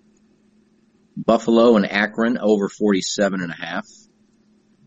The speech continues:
And Arizona minus seven and a half versus Houston.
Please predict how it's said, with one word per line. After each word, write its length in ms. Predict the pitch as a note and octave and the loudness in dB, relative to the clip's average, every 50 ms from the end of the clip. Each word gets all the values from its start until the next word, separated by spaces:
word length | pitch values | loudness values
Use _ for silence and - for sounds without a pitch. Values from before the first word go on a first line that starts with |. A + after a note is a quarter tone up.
| _ _ _ _ _ _ _ - - - | _ _ _ _ _ _ _ -12 -10 -4
And 240 | F2 F2+ F2+ F2 E2+ | -2 -2 0 0 0
Arizona 580 | F2+ G#2+ G#2+ G#2+ F#2 F2 F#2+ G#2+ G#2+ G#2 F#2+ | 0 2 2 2 2 0 2 2 4 4 4
minus 480 | F2 F2 F#2 F#2+ F#2 F#2 - - - - | 4 4 2 2 2 0 0 -2 -4 -2
seven 240 | - A2+ G#2+ A2 G2+ | 0 0 0 0 0
and 80 | F#2 | -2
a 180 | E2+ E2 F2+ F2+ | -4 -6 -6 -6
half 140 | F2 F2 - - | -6 -6 -6 -4
versus 340 | F#2 F#2 F2+ - E2 - - | -4 -4 -4 -4 -6 -6 -2
Houston. 480 | - A2 G#2 - - - D2 - - | 0 0 2 0 -2 -6 -10 -14 -16